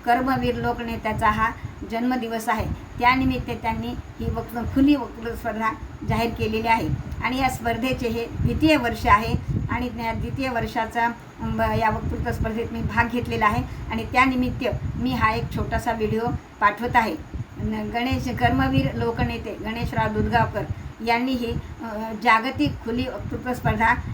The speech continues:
अन, देऊन, अ, फार पराकोटीचे दातृत्व दाखविलेले आहे. दोन लाखापर्यंतची बक्षिसे त्यांनी या, म, स्पर्धेमध्ये ठेवलेली आहेत.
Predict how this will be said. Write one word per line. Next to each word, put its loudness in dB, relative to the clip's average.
अन, 0
देऊन, 4
अ, 0
फार 6
पराकोटीचे -2
दातृत्व 0
दाखविलेले 0
आहे. 0
दोन 0
लाखापर्यंतची 0
बक्षिसे -4
त्यांनी 0
या, 2
म, -2
स्पर्धेमध्ये 2
ठेवलेली 0
आहेत. 6